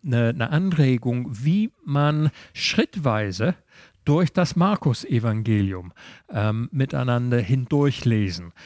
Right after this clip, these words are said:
Und wir werden, ich hab's in schön kleine Scheiben, äh, geschnitten, äh, wenn wir montags und donnerstags jede Woche, äh, vielleicht jeweils einen halben,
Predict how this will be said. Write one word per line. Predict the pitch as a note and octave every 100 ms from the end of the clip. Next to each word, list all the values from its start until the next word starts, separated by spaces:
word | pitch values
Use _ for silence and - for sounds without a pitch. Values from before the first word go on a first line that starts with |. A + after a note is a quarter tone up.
| - -
Und | B2 B2
wir | B2+
werden, | C#3 C3+ C3+ C3 C3 C3 C3
ich | B2+ D3+
hab's | C#3+ -
in | - C3+
schön | C3 - G3 G#3 G3+ F#3+
kleine | - F3+ F#3 F3
Scheiben, | - - F3 G3 F3 E3+ E3+ - - - - -
äh, | D3 C3+ -
geschnitten, | C3+ - - D#3+ - C#3+ C#3 B2 - B4
äh, | D3+ C3+ C3
wenn | C3+
wir | C3+ C3 C3
montags | C#3+ E3 F3 F3 D3+ -
und | C#3+ C3+
donnerstags | D3 D3 - C3+ - C#3
jede | C#3+ C3+ C3+
Woche, | C3+ C#3+ B2+ - - - - -
äh, | A#2+ A#2+ A#2+
vielleicht | - C3 C3 B2 - -
jeweils | - D3 C#3+ C3+ B2 B2
einen | B2
halben, | D3+ D3 C#3+